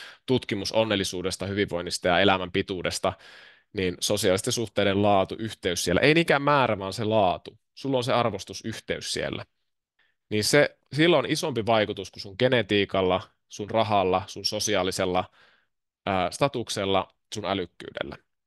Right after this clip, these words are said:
Ja tää on tosi iso juttu. Tosi iso juttu. Löytyy tossa myös linkki Robert Waldingerin, tän tut-, yhden tutkijan. Nehän tutkijat on vaihtunut, kun se on niin pitkä tutkimus, mutta tän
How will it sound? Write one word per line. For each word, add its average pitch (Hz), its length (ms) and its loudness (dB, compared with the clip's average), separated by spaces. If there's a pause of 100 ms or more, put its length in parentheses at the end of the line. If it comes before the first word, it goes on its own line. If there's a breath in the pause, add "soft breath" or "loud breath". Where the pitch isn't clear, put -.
(880)
Ja 113 60 -2
tää 135 120 6
on 143 60 2
tosi 147 280 2
iso 101 180 -2
juttu. - 340 -10 (920)
Tosi 131 280 -2
iso 98 180 -4
juttu. - 300 -12 (680 loud breath)
Löytyy 98 500 0 (600)
tossa 98 280 0
myös 87 220 -6
linkki 95 280 2
Robert 104 340 0
Waldingerin, 90 540 0
tän 90 160 0
tut-, - 260 -12
yhden 95 300 -4
tutkijan. 98 340 -2
Nehän 117 160 2
tutkijat 117 380 -2
on 101 60 -2
vaihtunut, 95 400 -4
kun - 60 -16
se - 80 -10
on 95 60 -8
niin 92 80 -10
pitkä 92 260 -4
tutkimus, 92 400 -12
mutta - 180 -8
tän 139 220 2